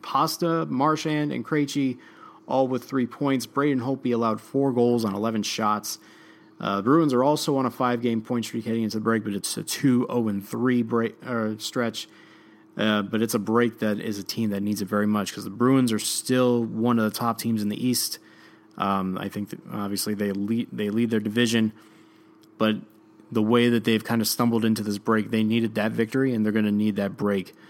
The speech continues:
more than I think a lot of people would want. Uh, the Minnesota Wild with a three nothing shutout over the Calgary Flames. Devin Dubnyk, in his first home start since returning to the lineup, twenty-two saves, absolutely phenomenal stuff from him.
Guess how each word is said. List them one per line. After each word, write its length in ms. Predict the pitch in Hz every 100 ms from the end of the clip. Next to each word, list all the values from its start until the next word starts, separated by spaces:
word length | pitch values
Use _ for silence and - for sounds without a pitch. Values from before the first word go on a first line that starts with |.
| - - - -
more 300 | 113 110 110
than 120 | 104
I 120 | 101
think 180 | 104 101
a 60 |
lot 200 | 101 101
of 80 | 98
people 260 | - 98 95
would 200 | 95 92
want. 360 | 95 92 87 - - - - - - -
Uh, 360 | 120 113 110 110 - -
the 380 | 139 127 127 123
Minnesota 460 | 139 160 - 156
Wild 580 | 127 120 131 139 147 143 - - -
with 160 | 120
a 140 | 113 104
three 360 | - 143 175
nothing 300 | 160 131 117
shutout 600 | 104 - - 127 127 147 - - - -
over 220 | 120 117
the 80 | 110
Calgary 380 | 123 117 110
Flames. 460 | 107 - 127 127 113
Devin 340 | 107 120 113
Dubnyk, 440 | 104 127 135 147 147
in 160 | 117
his 180 | 104 98
first 440 | - - 165 156 -
home 340 | - 143 147
start 360 | - 131 131 -
since 160 | 120
returning 260 | - 123 120
to 80 | 117
the 60 |
lineup, 280 | 113 123 120 - - - - -
twenty-two 500 | - 151 156 147 120
saves, 600 | 107 - 107 104 101 - -
absolutely 440 | 117 113 - 98
phenomenal 640 | 98 107 107 107 104 101 101
stuff 340 | - - -
from 180 | - 98
him. 280 | 110 107 104